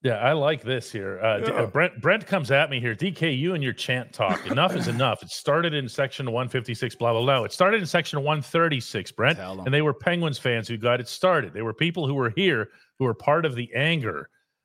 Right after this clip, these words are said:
Speaker 1: that's in, in rooted in this. I'm sorry if that offends anybody, but I also was in Las Vegas and I was in Houston, and there was nothing of the kind,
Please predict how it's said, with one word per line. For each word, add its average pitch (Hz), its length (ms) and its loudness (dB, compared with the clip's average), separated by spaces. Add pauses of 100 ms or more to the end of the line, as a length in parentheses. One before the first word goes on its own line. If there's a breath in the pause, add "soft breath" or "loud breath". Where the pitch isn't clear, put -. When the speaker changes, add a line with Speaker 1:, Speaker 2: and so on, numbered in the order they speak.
(140)
Speaker 1:
that's 110 200 -2
in, 117 140 0
in 117 220 -2
rooted 160 260 4
in 110 80 0
this. 98 240 -8
I'm 190 200 2
sorry 196 600 0
if 123 120 0
that 143 160 4
offends 180 360 0
anybody, 143 380 2
but 165 160 0
I 165 100 4
also 196 320 2
was 156 200 2
in 151 120 0
Las 143 220 2
Vegas 165 400 0
and 156 100 -2
I 160 80 2
was 170 200 0
in 165 100 0
Houston, 165 520 -2
and 156 140 0
there 190 80 0
was 202 240 -4
nothing 214 380 0
of 185 140 -4
the 190 80 -4
kind, 185 580 -2